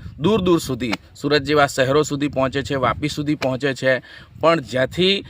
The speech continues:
તાપી નદી પસાર થાય છે એવા સરવાળા ગામને આ પાણીનો લાભ નથી મળી રહ્યો. પીવાના પાણીની વ્યવસ્થા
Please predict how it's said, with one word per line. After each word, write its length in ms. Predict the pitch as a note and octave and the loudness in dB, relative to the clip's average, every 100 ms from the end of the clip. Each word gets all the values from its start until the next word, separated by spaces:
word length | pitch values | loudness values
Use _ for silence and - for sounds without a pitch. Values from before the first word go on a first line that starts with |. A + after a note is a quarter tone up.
| - - | -18 -8
તાપી 260 | - G#2+ E3+ | -4 -2 0
નદી 240 | F3 E3+ | 2 2
પસાર 480 | F#3 B2+ - F3 G3+ | 2 0 0 2 2
થાય 280 | F3 C3+ B2 | 2 0 0
છે 240 | B2 C#3 - _ _ | -2 -10 -10 _ _
એવા 160 | A2+ B2 | -4 -4
સરવાળા 680 | B2 - G#2 G#2 C3+ F3 E3+ | -4 -12 -6 0 4 4 4
ગામને 500 | - B2+ C3+ C3+ C3 - - _ _ _ _ _ - | 0 -2 -4 -4 -6 -12 -20 _ _ _ _ _ -6
આ 40 | |
પાણીનો 400 | - A2 A2+ B2 | -2 -2 -2 -4
લાભ 460 | A#2 F2 A2+ A#2 A2 - | -4 0 2 2 0 -8
નથી 320 | F2+ G2 - | -10 -8 -6
મળી 240 | G#2 F2 E2+ | -8 -8 -12
રહ્યો. 200 | - - - | -14 -20 -10
પીવાના 360 | B2 D#3+ F#3+ | 0 2 2
પાણીની 520 | F3+ D#3 E3 E3+ F3 - _ _ _ _ - - | 0 -2 -2 -2 -6 -10 _ _ _ _ -20 -10
વ્યવસ્થા 640 | A#2 D3 E3+ - D#3 D3 | 0 4 4 2 0 0